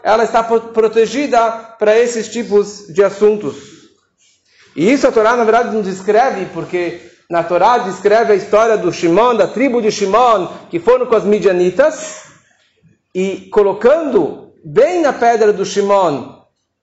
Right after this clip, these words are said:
essa pedra que, que protege ele de relações proibidas, está nos descrevendo que o Shimon realmente era um tzadik,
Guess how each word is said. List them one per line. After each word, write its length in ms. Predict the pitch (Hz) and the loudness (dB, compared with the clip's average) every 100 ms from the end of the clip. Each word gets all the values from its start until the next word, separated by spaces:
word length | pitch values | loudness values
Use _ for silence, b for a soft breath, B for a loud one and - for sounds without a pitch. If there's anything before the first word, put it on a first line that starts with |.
| _ _ _ | _ _ _
essa 680 | 185 240 254 240 202 147 - | 0 0 0 0 0 -2 -2
pedra 380 | 214 269 220 196 | 0 2 2 0
que, 300 | - 185 175 | 2 0 0
que 180 | - 165 | -8 -10
protege 720 | - 190 185 233 285 175 185 | 0 0 2 2 2 0 2
ele 280 | 214 254 214 | 2 2 -2
de 140 | 160 | 0
relações 400 | 165 165 - 220 | 2 2 0 -2
proibidas, 460 | 220 226 240 320 247 | -2 -6 -2 -2 -2
está 120 | 233 | -2
nos 240 | 233 202 | -8 -10
descrevendo 720 | 190 180 226 208 277 294 254 262 B B | -16 -8 -4 0 0 -2 -8 -12 B B
que 80 | 247 | -8
o 80 | 233 | -6
Shimon 380 | 233 247 285 | -4 0 0
realmente 540 | 277 233 240 240 269 247 | 2 0 2 0 0 0
era 100 | 226 | 0
um 60 | |
tzadik, 640 | 208 214 190 330 330 - | 0 -2 0 0 0 -6